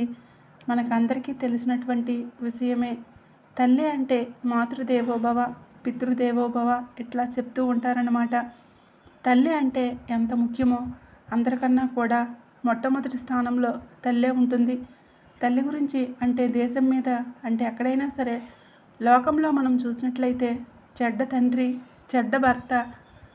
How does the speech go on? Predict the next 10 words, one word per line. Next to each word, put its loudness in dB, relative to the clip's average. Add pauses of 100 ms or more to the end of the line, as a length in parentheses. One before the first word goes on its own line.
(180)
చెడ్డ 2
బిడ్డలు 4 (300)
ఉంటారేమో 2
కానీ 0 (880)
చెడ్డ 4
తల్లి 2
అనేది 2 (320)
ఎక్కడా 0
కూడా 2
ఉండదండి. 2